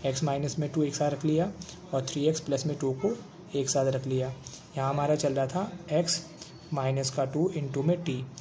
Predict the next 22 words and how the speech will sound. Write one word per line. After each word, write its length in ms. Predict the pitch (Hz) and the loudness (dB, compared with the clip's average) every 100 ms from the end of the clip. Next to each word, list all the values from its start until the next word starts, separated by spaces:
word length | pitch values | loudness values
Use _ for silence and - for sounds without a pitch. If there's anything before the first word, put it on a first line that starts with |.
| - - 135 | -16 -8 -4
अब 80 | |
देखो 200 | 139 135 | -2 0
ये 100 | 143 | 0
multiply 540 | 139 139 139 151 160 165 | 2 0 2 2 6 8
में 120 | 165 | 6
है 180 | 170 202 - - - - - - - - - - - - - - - - - - - - - | 6 0 -6 -14 -18 -18 -18 -18 -18 -20 -20 -20 -20 -20 -20 -20 -20 -20 -20 -18 -18 -18 -6
तो 300 | 139 170 202 - - - - - - - - - - - - - - - - - - - - - | 0 0 -2 -10 -18 -18 -18 -20 -20 -20 -20 -12 -12 -12 -16 -18 -20 -20 -20 -18 -18 -20 -12 0
ये 80 | 139 | 2
आ 100 | 135 | 4
जाएगा 300 | 139 147 165 | 4 4 4
divide 340 | 151 135 131 | 4 2 2
में, 200 | 131 135 | 0 0
एक्स 220 | 147 139 | -2 2
minus 320 | 165 151 156 160 | 4 4 4 2
two 80 | |
से 120 | 147 151 | 0 0
X 140 | 151 | 2
माइनस 200 | 151 151 | 2 0
टू 140 | 156 | -2
कैंसिल 360 | 160 170 147 160 | -2 0 2 4
हो 80 | 156 | 4
गया, 160 | 156 | 4